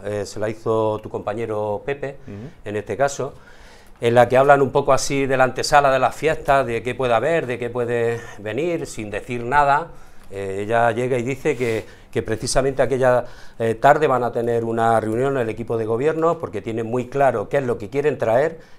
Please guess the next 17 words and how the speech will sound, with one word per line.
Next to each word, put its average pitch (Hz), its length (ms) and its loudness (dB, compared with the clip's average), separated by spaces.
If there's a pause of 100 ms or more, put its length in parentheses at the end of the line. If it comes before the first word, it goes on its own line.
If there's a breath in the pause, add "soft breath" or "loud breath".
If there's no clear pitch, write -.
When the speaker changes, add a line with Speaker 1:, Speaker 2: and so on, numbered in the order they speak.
Speaker 1:
qué 147 120 2
es 139 40 2
lo 117 100 0
que 104 120 -6
quieren 120 320 -2
hacer 165 460 0 (760 soft breath)
y 196 340 -2 (480)
que 131 120 -2
tiene 160 440 -2 (280)
un 151 200 -4
presupuesto 165 600 -4
de 135 100 0
cincuenta 110 460 -4
mil 123 200 -4
euros 160 300 4
para 101 300 2
eso - 260 -8